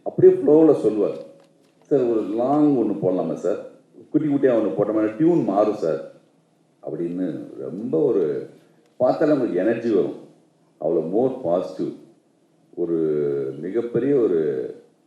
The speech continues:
ஆம், முதல் முதல்ல வந்து அவனுடைய கவிதை, தூர் கவிதை வந்து எனக்கு ஞாபகம் இருக்கு. படைப்பாளி சங்க சார்பா ஒரு பிரச்சனை வந்தப்போ பாலுமேந்திரா சார் தான் அந்த கவிதை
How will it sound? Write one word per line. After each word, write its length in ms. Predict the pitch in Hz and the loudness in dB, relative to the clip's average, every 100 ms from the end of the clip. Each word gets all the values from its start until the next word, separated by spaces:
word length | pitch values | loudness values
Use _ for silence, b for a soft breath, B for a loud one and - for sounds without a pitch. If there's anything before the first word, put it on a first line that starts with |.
| _ _ _ _ - | _ _ _ _ -12
ஆம், 840 | 80 78 73 73 71 65 65 64 _ _ _ _ _ _ _ - | -8 -8 -8 -10 -12 -14 -18 -20 _ _ _ _ _ _ _ -12
முதல் 300 | 87 87 87 | -6 -4 -4
முதல்ல 340 | 92 110 113 | -4 -2 -2
வந்து 200 | 95 95 | -2 -2
அவனுடைய 320 | 90 80 73 | -2 -4 -6
கவிதை, 440 | 87 85 92 87 - | -4 -2 0 -2 -2
தூர் 240 | 113 110 | -2 0
கவிதை 320 | 95 82 78 76 | 0 0 0 -2
வந்து 320 | 76 80 87 | -4 -4 -6
எனக்கு 240 | 76 73 | -6 -10
ஞாபகம் 280 | 76 82 85 | -8 -6 -6
இருக்கு. 400 | 78 - 73 - | -6 -10 -12 -6
படைப்பாளி 380 | 87 - 92 78 | -6 -2 -2 -2
சங்க 240 | 78 76 | -4 -8
சார்பா 500 | 73 76 - 87 80 - - _ _ _ | -6 -8 -6 -4 -6 -8 -20 _ _ _
ஒரு 160 | 85 85 | -8 -8
பிரச்சனை 480 | - 85 113 101 85 | -8 -10 -8 -8 -8
வந்தப்போ 580 | 76 76 - 104 78 - - _ | -8 -10 -4 -2 -2 -6 -14 _
பாலுமேந்திரா 540 | 82 101 107 92 85 73 | -4 -2 -2 -4 -4 -6
சார் 240 | - 71 | -6 -8
தான் 100 | 90 | -8
அந்த 100 | 82 | -10
கவிதை 340 | 76 71 82 | -10 -8 -8